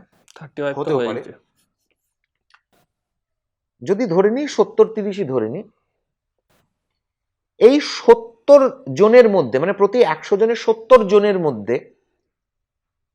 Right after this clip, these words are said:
Speaker 2: এর সিক্সটি পার্সেন্ট, মানে বেয়াল্লিশ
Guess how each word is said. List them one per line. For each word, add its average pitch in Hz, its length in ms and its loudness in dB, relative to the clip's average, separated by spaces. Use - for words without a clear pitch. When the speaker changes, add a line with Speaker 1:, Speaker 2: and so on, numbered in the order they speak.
Speaker 2:
এর 254 200 6
সিক্সটি 262 480 -6
পার্সেন্ট, 127 560 -4
মানে 220 140 0
বেয়াল্লিশ 214 720 2